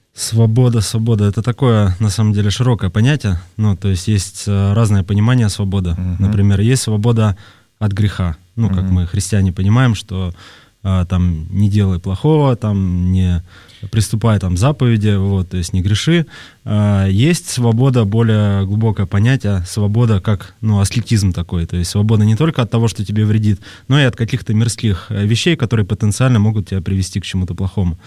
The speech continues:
Speaker 1: Ну, к каким-то зависимостям,
Speaker 2: Мгм.
Speaker 1: например, это, э, ну, может быть, материальные ценности, это может быть одежда та же, там, еда, ну, что угодно. То есть мирские ценности, от которых, ну, лучше быть свободным. Но вообще, э, я думаю, что с-,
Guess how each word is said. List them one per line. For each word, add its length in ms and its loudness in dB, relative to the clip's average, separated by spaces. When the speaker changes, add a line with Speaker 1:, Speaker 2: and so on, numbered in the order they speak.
Speaker 1:
Ну, 100 2
к 40 0
каким-то 340 0
зависимостям, 640 -2
Speaker 2:
Мгм. 100 0
Speaker 1:
например, 340 0
это, 320 -8
э, 180 2
ну, 140 4
может 300 2
быть, 200 -6
материальные 520 2
ценности, 480 0
это 140 -6
может 240 -2
быть 200 -6
одежда 460 0
та 200 -2
же, 120 -4
там, 160 -6
еда, 360 0
ну, 120 2
что 200 -2
угодно. 340 -2
То 100 0
есть 180 0
мирские 320 0
ценности, 400 0
от 100 0
которых, 420 0
ну, 120 2
лучше 240 0
быть 180 0
свободным. 540 -2
Но 320 2
вообще, 260 -2
э, 440 -4
я 140 2
думаю, 380 2
что 300 -4
с-, 120 -10